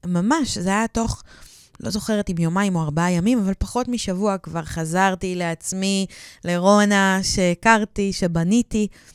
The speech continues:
ובאמת, אה, אני חושבת ששבוע, שבוע וחצי אחרי כבר הכרתי את ה-, את הבחור הבא, את הקשר הבא שלי, שגם היה מהמם.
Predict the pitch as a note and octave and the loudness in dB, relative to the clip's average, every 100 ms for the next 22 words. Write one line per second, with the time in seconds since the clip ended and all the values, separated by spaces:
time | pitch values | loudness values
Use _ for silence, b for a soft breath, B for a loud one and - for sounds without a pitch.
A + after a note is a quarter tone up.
0 | b b b - E3 E3+ F3 G#3 G#3+ A#3 | b b b -6 -2 0 2 0 0 0
1 | G#3+ F#3 E3+ E3 E3 - G#3 G#3 - D#3+ | 2 2 2 0 -4 -4 -6 -6 -10 -6
2 | E3 D#3+ G#3+ F#3+ D#3+ F#3 F3+ - F3 - | -4 -2 -2 -2 0 0 0 -2 -6 -6
3 | E3 E3 E3 D3+ - D#3 D#3+ E3 - C#3 | -6 -6 -4 -6 -6 -8 -4 -4 -4 -6
4 | C#3 C3+ - b b - - D#3+ - F3+ | -6 -8 -16 b b -6 -2 -2 0 0
5 | E3 D#3+ E3 D#3+ D#3 E3+ - E3 D#3+ F3 | 0 4 2 2 -4 -4 -2 0 2 0
6 | - E3 D#3+ D#3+ D3+ D#3+ D#3+ D3+ D3+ D3 | 0 -2 -2 -2 -2 0 0 -2 -2 0
7 | F#3+ | 0